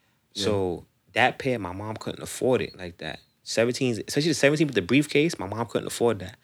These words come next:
Speaker 2: So she got me the eighteens. So I always remember that pair being my first pair. So I was like, "You know what? My white and blues, I cooked them, but I always wanted the white and red too."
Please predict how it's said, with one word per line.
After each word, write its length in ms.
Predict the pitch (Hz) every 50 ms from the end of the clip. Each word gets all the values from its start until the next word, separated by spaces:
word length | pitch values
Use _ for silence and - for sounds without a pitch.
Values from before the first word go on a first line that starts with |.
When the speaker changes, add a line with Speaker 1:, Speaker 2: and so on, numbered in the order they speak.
| _ _ _ _ _ _ _ -
Speaker 2:
So 60 | 107
she 140 | - - 104
got 140 | 107 107
me 80 | 104 98
the 120 | 85 - - -
eighteens. 640 | 131 135 135 131 - 104 85 65 67 - - - - _ _ _ _ _ _ _ _ _ _ _ _ _ _ _
So 200 | - - 98 87
I 220 | - - 98 98
always 220 | - - 117 123 113
remember 280 | 107 104 120 127 120
that 240 | 98 101 90 - -
pair 260 | - - 104 101 98
being 160 | 95 101 98 95
my 100 | 92 90
first 360 | 90 - - 101 98 - -
pair. 280 | - 110 107 98 87 92 - _ _ _ _ _ _ _
So 120 | - - 101
I 40 | 104
was 120 | 104 104
like, 140 | 101 92 -
"You 80 | 101 101
know 140 | 110 120
what? 240 | 127 135 139 147 156 - _ _ _ _ _ _ _ _ -
My 100 | 98 92
white 240 | 92 110 127 117 113
and 160 | - 95 98
blues, 340 | 110 123 123 127 131 143 -
I 100 | - 90
cooked 340 | - - - 143 135 -
them, 260 | - 139 143 160 208 - -
but 380 | - - - - - - - 104
I 20 |
always 200 | 104 107 113 101
wanted 200 | 107 107 101 95 90
the 40 |
white 220 | 87 98 101 - -
and 100 | - -
red 240 | 95 104 101 92 -
too." 300 | - - 117 107 92 87